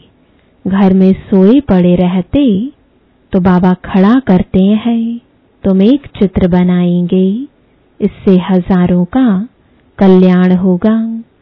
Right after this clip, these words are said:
सब तुम्हारी वाह वाह करेंगे, वंदे मातरम कहेंगे।" अच्छा, मात पिता, बाप दादा का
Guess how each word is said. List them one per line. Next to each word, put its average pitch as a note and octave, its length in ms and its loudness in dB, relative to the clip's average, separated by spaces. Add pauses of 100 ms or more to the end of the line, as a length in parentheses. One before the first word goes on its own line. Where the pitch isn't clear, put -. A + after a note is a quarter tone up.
(540)
सब D4 100 0
तुम्हारी F#3 640 -2 (720)
वाह F#3 360 0
वाह F#3 320 -2
करेंगे, A3 880 -2 (640)
वंदे F3+ 680 2
मातरम F#3+ 680 0
कहेंगे।" A3 800 -4 (800)
अच्छा, F#3+ 560 -6 (540)
मात G3 340 0
पिता, F#3 500 -4
बाप F3+ 260 -4 (140)
दादा E3+ 280 0
का A3+ 420 -4